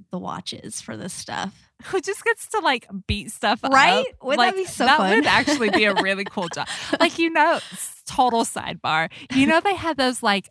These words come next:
Speaker 2: those rooms that you can pay to go into and just break things?
Speaker 1: What?
Speaker 2: Like, f-, to get
Speaker 1: No.
Speaker 2: your aggression out?
Speaker 1: What
Speaker 2: You
Speaker 1: is
Speaker 2: don't know
Speaker 1: this?
Speaker 2: this is a
Speaker 1: <laughs>
Speaker 2: thing? I don't know that there's anything in Nashville, but I've seen it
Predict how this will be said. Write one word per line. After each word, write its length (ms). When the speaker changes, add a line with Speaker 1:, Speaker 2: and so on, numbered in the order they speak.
Speaker 2:
those 200
rooms 420
that 140
you 120
can 180
pay 300
to 100
go 200
into 260
and 100
just 260
break 300
things? 560
Speaker 1:
What? 220
Speaker 2:
Like, 240
f-, 120
to 20
get 0
Speaker 1:
No. 40
Speaker 2:
your 180
aggression 520
out? 100
Speaker 1:
What 160
Speaker 2:
You 40
Speaker 1:
is 80
Speaker 2:
don't 100
know 200
Speaker 1:
this? 100
Speaker 2:
this 120
is 100
a 80
Speaker 1:
<laughs> 80
Speaker 2:
thing? 340
I 140
don't 180
know 140
that 180
there's 200
anything 520
in 100
Nashville, 540
but 120
I've 140
seen 340
it 160